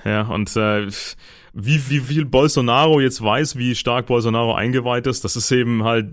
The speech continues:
das ist eben äußerst fragwürdig, ne? Ja, ich meine, viele aus, viele aus dem rechten Bereich in, in Brasilien denken sich halt, ja, wir wollen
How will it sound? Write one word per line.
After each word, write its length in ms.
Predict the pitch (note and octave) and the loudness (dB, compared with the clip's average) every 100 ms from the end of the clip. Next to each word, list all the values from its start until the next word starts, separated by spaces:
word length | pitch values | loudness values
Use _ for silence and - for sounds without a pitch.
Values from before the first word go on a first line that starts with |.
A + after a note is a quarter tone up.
| - - G2 - - - C#3+ | -14 -20 -20 -20 -20 -20 -6
das 160 | - G2+ | -2 0
ist 160 | B2+ B2+ | 2 2
eben 160 | A#2 | 2
äußerst 320 | A2+ A#2 G#2 | 4 2 0
fragwürdig, 580 | - A2 A#2 G2+ - - | -2 -2 -2 -4 -4 -8
ne? 220 | G2 G#2 G#2 _ _ _ _ _ _ _ _ _ _ _ _ _ | -4 -4 -6 _ _ _ _ _ _ _ _ _ _ _ _ _
Ja, 120 | G#2+ | -2
ich 60 | A2+ | 2
meine, 160 | B2 | 2
viele 220 | A#2+ D3 C#3 | 2 4 6
aus, 180 | C3 C3+ | 4 0
viele 200 | - C3 | -4 -2
aus 140 | B2+ B2 | 0 0
dem 100 | A#2 | -2
rechten 260 | B2+ C3+ | -2 -2
Bereich 360 | B2 A#2+ B2 A#2+ | 0 2 2 0
in, 100 | A#2 | -2
in 300 | G#2+ A2+ G#2 | -2 -2 -2
Brasilien 520 | G#2+ G#2+ A#2+ B2 A#2+ | -2 0 0 2 2
denken 220 | A2 A2+ | 2 0
sich 220 | G#2+ G#2 A2+ | 0 -2 -2
halt, 160 | G#2 | -2
ja, 120 | G#2+ | -2
wir 160 | G#2 G#2+ | -4 -6
wollen 680 | A2 A2 A2 G#2+ - - | -6 -4 -2 -4 -8 -20